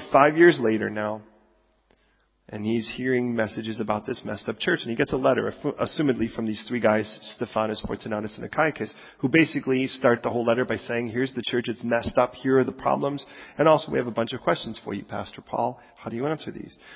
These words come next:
So the first six chapters, again, he addresses the problems within the church, and then from chapter seven on, it's a very tidy book, chapter seven to the rest, he's answering these questions.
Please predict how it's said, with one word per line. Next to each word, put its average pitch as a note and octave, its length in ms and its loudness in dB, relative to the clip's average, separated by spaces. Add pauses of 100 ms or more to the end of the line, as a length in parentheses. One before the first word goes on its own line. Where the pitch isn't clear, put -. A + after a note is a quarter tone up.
So - 160 -2
the A#2 80 2
first B2 240 0
six - 200 -4
chapters, A#2 420 0
again, A#2 200 0
he A#2 120 0
addresses A2+ 520 0
the B2+ 60 -2
problems D3 480 -2
within A2 240 -6
the A2 80 -6
church, - 320 -4
and A#2+ 100 -4
then A#2 80 0
from A2+ 180 -8
chapter - 320 -2
seven B2 360 -2
on, C3+ 420 0 (240)
it's - 100 -10
a C#3 40 -2
very A#2+ 160 0
tidy A2+ 400 -6
book, C3 240 -8 (300)
chapter B2+ 260 0
seven C3+ 300 2
to C3+ 40 0
the C3+ 100 4
rest, F3 360 4
he's D#3+ 160 0
answering C#3 420 -2
these C3+ 140 -2
questions. - 500 -8